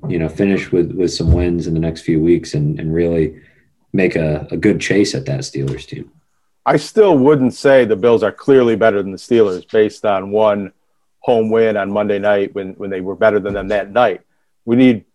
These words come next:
Speaker 2: more evidence, I think, about whether the Steelers are, and Ben Roethlisberger are fading and aren't quite the team they were when they started with eleven wins, a-,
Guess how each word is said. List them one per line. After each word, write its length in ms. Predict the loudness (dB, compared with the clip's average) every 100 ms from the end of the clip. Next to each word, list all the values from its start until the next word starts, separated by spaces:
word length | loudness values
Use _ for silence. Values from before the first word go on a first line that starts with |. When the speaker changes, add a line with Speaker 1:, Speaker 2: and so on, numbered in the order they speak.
| -4
Speaker 2:
more 360 | 2 6 6
evidence, 380 | 6 4 2 2
I 80 | -2
think, 200 | 0 0
about 380 | 2 4 2 2
whether 260 | 2 4
the 80 | 2
Steelers 540 | -2 2 4 6 4 4
are, 520 | 4 4 2 0 -8 _ -10
and 160 | -4
Ben 160 | 0 2
Roethlisberger 680 | 2 0 -2 -4 0 2 0
are 120 | -2
fading 560 | 0 2 4 0 -2 -6 _ _ -12
and 120 | -2
aren't 260 | 0 0 0
quite 220 | 0 0
the 80 | -2
team 240 | -2 0
they 100 | 2
were 480 | 4 4 4 2 -2 _
when 400 | -18 -14 -6 -4
they 100 | -4
started 280 | 0 2 4
with 120 | 4
eleven 340 | 2 2 2 0
wins, 380 | 0 -2 -6 _ _ _ _ _ -12
a-, 180 | -8